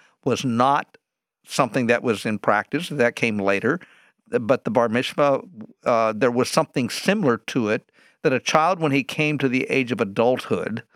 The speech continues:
uh, which was for the Jew, he, when he entered his thirteenth year, uh, which is re-,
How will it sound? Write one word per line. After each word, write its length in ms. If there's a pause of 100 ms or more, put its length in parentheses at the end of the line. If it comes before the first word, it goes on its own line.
(360)
uh, 160
which 280
was 200
for 220
the 100
Jew, 360
he, 300
when 180
he 180
entered 300
his 180
thirteenth 580
year, 320 (600)
uh, 400
which 340
is 240
re-, 180